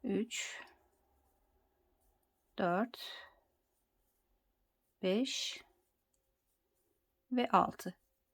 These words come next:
Şimdi arkadaşlar zincir bitene kadar bu şekilde örgümüzü altı trabzan, on zincir, on zinciri çekince on birinciye batarak altı trabzan şeklinde örüyoruz.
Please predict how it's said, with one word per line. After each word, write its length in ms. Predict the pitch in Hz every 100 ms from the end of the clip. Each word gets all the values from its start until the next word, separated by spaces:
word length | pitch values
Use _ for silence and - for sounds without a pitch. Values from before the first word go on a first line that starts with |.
| _ _ _
Şimdi 260 | - 339 339
arkadaşlar 560 | 226 196 175 175 160
zincir 400 | 226 311 320 233
bitene 320 | 262 285 208
kadar 320 | 196 190 208 269
bu 60 |
şekilde 580 | 302 208 - 165 180 240
örgümüzü 840 | 247 233 196 175 165 180 247 277 - - - _ -
altı 360 | 269 302 285
trabzan, 680 | 226 214 175 170 180 170 -
on 240 | 220 254 285
zincir, 520 | 294 285 277 302 285 - -
on 260 | - 302 294
zinciri 360 | 233 196 185
çekince 440 | 202 269 262 240 254
on 300 | 262 277 254
birinciye 440 | 190 185 190 190
batarak 440 | 247 254 214 254 -
altı 280 | 214 190 -
trabzan 440 | 190 170 165 170
şeklinde 500 | 196 247 - 180 220
örüyoruz. 600 | 208 170 - - - -